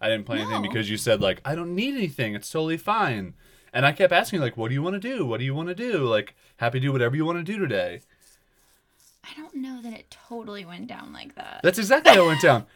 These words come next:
Speaker 1: What you were mad about, 'cause I remember driving in the rain home on
Speaker 2: Also,
Speaker 1: A one A.
Speaker 2: I wasn't mad. I was sad.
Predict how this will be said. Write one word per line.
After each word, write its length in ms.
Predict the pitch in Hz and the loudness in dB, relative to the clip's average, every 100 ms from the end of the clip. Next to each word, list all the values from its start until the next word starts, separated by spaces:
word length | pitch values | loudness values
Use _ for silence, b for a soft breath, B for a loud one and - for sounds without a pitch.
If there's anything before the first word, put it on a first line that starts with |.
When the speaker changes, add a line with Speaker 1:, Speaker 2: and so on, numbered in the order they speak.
| b - | b -4
Speaker 1:
What 220 | 147 202 | 4 4
you 160 | 208 | 4
were 160 | 208 202 | 4 2
mad 240 | 180 185 | 2 2
about, 340 | 202 147 139 - | 6 6 6 4
'cause 160 | 135 | 2
I 80 | 135 | 6
remember 460 | 131 135 160 147 123 | 6 6 2 2 2
driving 420 | 117 117 120 117 | 4 4 4 0
in 200 | 113 127 | -2 0
the 80 | 135 | 0
rain 300 | 131 127 113 | 0 0 -4
home 360 | 110 147 120 | -2 -2 0
on 140 | 110 104 | -2 2
Speaker 2:
Also, 180 | 320 - | 2 4
Speaker 1:
A 40 | |
one 140 | - - | 4 6
A. 40 | |
Speaker 2:
I 60 | 262 | 6
wasn't 160 | - | 4
mad. 180 | 247 220 | 2 -2
I 80 | 202 | -2
was 120 | 208 | -6
sad. 340 | - 170 - | -8 -10 -12